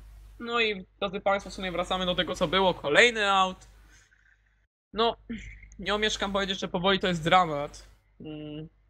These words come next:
to, co się dzieje, to, co oglądamy. W sumie ciężko wyciągnąć jakieś takie pozytywy dla widza.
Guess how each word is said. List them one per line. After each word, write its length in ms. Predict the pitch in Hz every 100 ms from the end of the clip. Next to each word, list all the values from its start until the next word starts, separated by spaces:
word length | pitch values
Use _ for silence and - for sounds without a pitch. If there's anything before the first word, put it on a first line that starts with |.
| _ _
to, 60 | -
co 100 | 156
się 140 | 180
dzieje, 200 | 156 147
to, 100 | 135
co 120 | - 160
oglądamy. 640 | 160 165 165 160 165 214 - - - - - - - - - - - - - -
W 100 | 160
sumie 100 | 170
ciężko 280 | 202 196 175
wyciągnąć 260 | 190 185
jakieś 180 | 175 180
takie 240 | 175 180
pozytywy 520 | 175 170 165 196 165 160
dla 140 | 151
widza. 420 | 156 139 147 156